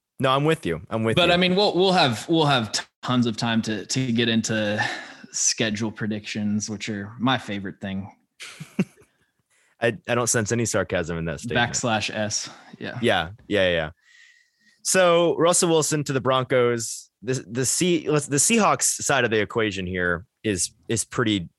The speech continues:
Speaker 1: pretty brutal, man. It's a tough scene in Seattle this morning, um, or this afternoon rather, because they get Drew Lock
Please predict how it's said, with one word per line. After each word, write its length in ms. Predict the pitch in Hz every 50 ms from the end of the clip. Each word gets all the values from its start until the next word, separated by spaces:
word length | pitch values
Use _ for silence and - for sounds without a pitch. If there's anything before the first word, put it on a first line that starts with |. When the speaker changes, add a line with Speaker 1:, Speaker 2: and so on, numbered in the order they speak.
| _ _ _ - - - _ _ _ _ _ - - _ _ _ _ _ -
Speaker 1:
pretty 180 | - - 170 120
brutal, 380 | 87 - 110 107 101 92 90 87
man. 260 | 87 92 92 95 98
It's 120 | - -
a 40 | -
tough 220 | - - 127 - -
scene 240 | - - 117 104 95
in 100 | 92 87
Seattle 540 | - - 92 87 85 82 80 80 80 80 - -
this 200 | 95 92 - -
morning, 460 | 98 92 90 85 82 85 85 82 80 _ -
um, 280 | 98 95 90 87 87
or 40 | 87
this 120 | 98 92 113
afternoon 420 | 110 98 - 98 95 95 95 90
rather, 400 | 90 85 82 80 78 78 80 -
because 720 | - 101 90 - 107 104 95 92 90 87 82 - - - - _ _ _ _ _ _ _ _ _ _ _ -
they 160 | 87 101 113
get 300 | 107 120 135 131 123 - _ _ _ _ _ _ _ - -
Drew 300 | 98 113 131 131 131 123
Lock 420 | 131 139 147 131 107 - - -